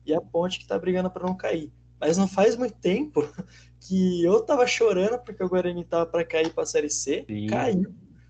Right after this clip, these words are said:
Speaker 1: Não só brigando, como caiu e a Ponte subiu.
Speaker 2: Exatamente, é, é engraçado, eu acho que eu comentei em um episódio aí do, no podcast do Bate-Bola,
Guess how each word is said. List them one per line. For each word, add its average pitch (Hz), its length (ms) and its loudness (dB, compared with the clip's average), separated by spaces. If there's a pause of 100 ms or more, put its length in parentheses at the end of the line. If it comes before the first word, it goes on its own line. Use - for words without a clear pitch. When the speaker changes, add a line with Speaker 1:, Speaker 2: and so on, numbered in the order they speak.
(160)
Speaker 1:
Não 190 160 0
só 254 260 0
brigando, 185 520 0
como 180 220 -8
caiu 196 560 0 (120)
e 220 120 -2
a 220 80 -2
Ponte 214 320 -2
subiu. 143 360 -2 (1400)
Speaker 2:
Exatamente, 110 920 0
é, 104 360 -2
é 107 60 2
engraçado, 123 600 0
eu 107 220 0
acho 117 180 0
que - 60 -16
eu 143 60 -14
comentei 120 800 -2
em 101 340 -6
um 98 60 -6
episódio 98 760 -2
aí 98 160 -6
do, 92 240 -6
no 92 100 -8
podcast 104 560 -4
do 113 80 -12
Bate-Bola, 104 680 -2